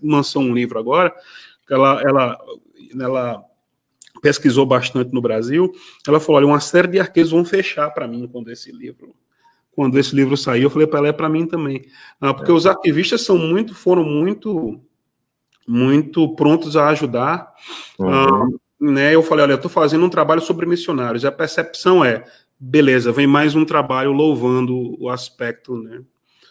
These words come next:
Speaker 1: o aspecto missionário." E foram extremamente, extremamente,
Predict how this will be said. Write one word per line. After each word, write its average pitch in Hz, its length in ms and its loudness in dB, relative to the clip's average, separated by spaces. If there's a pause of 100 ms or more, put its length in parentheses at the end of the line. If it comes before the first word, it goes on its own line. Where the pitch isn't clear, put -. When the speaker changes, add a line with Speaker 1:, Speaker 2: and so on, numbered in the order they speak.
(140)
Speaker 1:
o 139 100 -2
aspecto 123 500 -4
missionário." 131 600 -4
E 147 200 2
foram 165 400 2
extremamente, 160 640 -2 (760)
extremamente, 147 1200 0